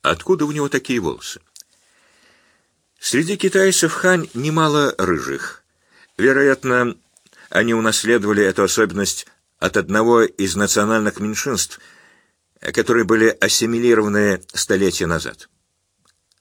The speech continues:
Могу предположить, что белые пряди — это первые признаки старения. Теперь твоя очередь. Что ты надумал, пока я ползала по грязному полу, спасая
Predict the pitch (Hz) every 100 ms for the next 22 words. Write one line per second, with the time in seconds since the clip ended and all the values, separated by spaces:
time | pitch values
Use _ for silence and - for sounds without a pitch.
0 | _ - 78 95 220 202 - 175 165 208
1 | 196 - _ _ _ _ _ - - 90
2 | 170 180 170 175 196 170 160 160 165 160
3 | 147 - - 160 160 143 139 139 117 120
4 | 107 - 87 73 62 62 62 _ _ _
5 | _ _ _ _ _ _ - - - 101
6 | 110 - 165 120 87 - 78 69 - _
7 | _ _ _ _ _ _ _ _ _ -
8 | - 185 160 131 113 113 110 104 95 -
9 | 101 95 - 107 104 92 92 90 87 90
10 | 95 85 87 80 87 101 110 - 82 82
11 | 90 90 85